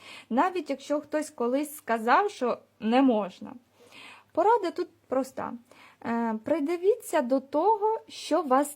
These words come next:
тригерить. Це часто і є ваша прихована мрія. І не треба себе зупин-, зупиняти тільки тому, що так правильно. Ви не дитина чу-, в чужих правил. Ви,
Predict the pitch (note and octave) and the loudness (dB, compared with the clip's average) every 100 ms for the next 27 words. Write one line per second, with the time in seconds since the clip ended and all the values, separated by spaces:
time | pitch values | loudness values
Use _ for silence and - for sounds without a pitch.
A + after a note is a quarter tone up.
0 | - B3 B3 A#3 B3 B3 G#3 - - D4 | -2 0 2 0 0 0 -2 -12 -2 -2
1 | D4 D#4+ D#4 - C4 B3+ B3+ A#3 C#4+ D4 | 0 -2 0 0 0 0 -4 0 2 2
2 | A3+ B3 C#4+ C4 B3 A#3 - B3 B3 A#3+ | 4 4 2 -2 -4 -8 0 2 2 2
3 | A#3 A#3+ B3 A3 F#3 - - - - C4 | 0 0 0 -2 -4 -10 -20 -16 -6 2
4 | C#4 D4+ D#4 D4 A3+ A3 G#3 A3 G#3+ A3 | 4 4 2 2 2 -4 -6 -6 -6 -6
5 | A3+ A3+ G#3+ A3 A#3 A#3+ C4 F#4+ C#4+ - | -6 -6 -8 -8 -4 -2 0 -2 -4 -6
6 | C#4+ D4 A#3+ A3+ A#3+ F4 - G#3+ A3+ A#3 | -6 -4 -4 -2 -2 -2 -6 -4 0 0
7 | A#3+ - A3+ G#3+ G3 F#3 F#3 - - - | -2 -4 0 0 -2 -10 -16 -18 -20 -8
8 | G#3+ D4 D4 C#4+ A#3+ C4+ D#4 C#4 A3 A3 | 0 0 2 0 0 -4 -4 -2 -4 -6
9 | G#3 G#3 - A#3+ A3+ B3 B3+ - A3 F#3+ | -12 -12 -8 -6 -2 -2 -4 -6 -6 -6
10 | F#3+ F#3+ - G3+ G#3+ C#4 E4+ | -8 -10 -10 -6 -2 0 -2